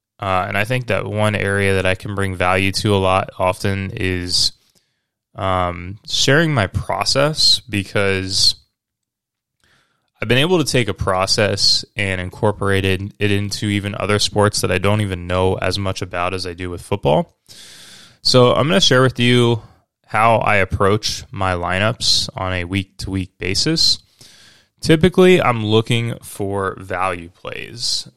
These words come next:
Uh, so I like to build the core of my team around value plays.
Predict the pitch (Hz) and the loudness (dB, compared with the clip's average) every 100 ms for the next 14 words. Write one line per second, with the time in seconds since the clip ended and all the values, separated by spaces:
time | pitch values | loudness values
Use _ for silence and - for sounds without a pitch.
0 | - 98 92 87 87 - - 104 - - | -16 -12 -10 -10 -14 -12 -12 -12 -12 -10
1 | 104 104 143 156 - 131 120 113 101 98 | -8 -6 -6 -8 -12 -10 -8 -10 -12 -12
2 | 104 107 104 101 95 - 95 _ 113 113 | -8 -6 -8 -10 -16 -18 -20 _ -6 -6
3 | 110 104 95 - 101 98 95 - 87 90 | -6 -10 -12 -12 -14 -12 -16 -16 -14 -10
4 | 87 90 90 87 90 104 107 127 127 151 | -10 -10 -12 -10 -8 -8 -10 -10 -8 -8
5 | 151 - | -8 -10